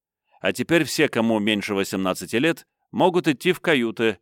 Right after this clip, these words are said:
Вы будете жить на обеспечении старших братьев и сестёр под их присмотром, пока они находятся на службе. А остальные за мной».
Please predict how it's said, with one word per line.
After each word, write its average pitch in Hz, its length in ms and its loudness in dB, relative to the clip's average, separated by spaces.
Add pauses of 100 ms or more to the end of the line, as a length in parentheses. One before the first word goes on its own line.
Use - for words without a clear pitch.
(340)
Вы 131 220 2
будете 147 380 2
жить 127 260 -2
на 120 120 2
обеспечении 120 680 0
старших 107 480 -2
братьев 110 440 0
и 95 60 -6
сестёр 123 400 -4
под 98 220 0
их 101 120 -2
присмотром, 110 640 -4 (260)
пока 143 320 2
они 120 160 2
находятся 98 500 0
на 113 140 -2
службе. 87 480 -4 (500)
А 85 140 0
остальные 104 480 2
за 127 140 2
мной». 101 360 -2